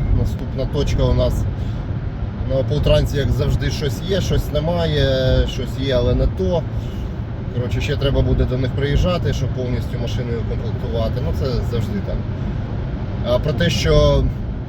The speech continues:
Можна в них купувати, але не все. Наприклад,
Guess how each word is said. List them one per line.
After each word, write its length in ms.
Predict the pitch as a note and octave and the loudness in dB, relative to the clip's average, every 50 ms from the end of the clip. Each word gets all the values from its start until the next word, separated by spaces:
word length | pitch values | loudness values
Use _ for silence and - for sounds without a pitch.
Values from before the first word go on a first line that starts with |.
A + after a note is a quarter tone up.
| - - - - - - | -8 -8 -8 -6 -4 -2
Можна 260 | C3+ D3 D3+ C#3+ D3+ D3+ | 0 0 2 2 0 0
в 80 | C#3+ | 2
них 120 | D#3 D3+ - | 2 2 0
купувати, 640 | - D3 - D3+ D3+ D#3 D#3 D#3 D#3 D3+ - D3+ D3 D3 | 0 -2 -2 0 2 2 4 4 4 2 2 4 4 4
але 140 | C#3+ C#3+ - | 6 4 4
не 120 | D3+ D3 | 4 2
все. 260 | - - - F3 E3+ | 0 -2 -2 -2 -2
Наприклад, 480 | D#3+ D3 C3 - C3+ C#3 - C#3+ C3+ - | 0 0 0 0 0 0 2 2 2 2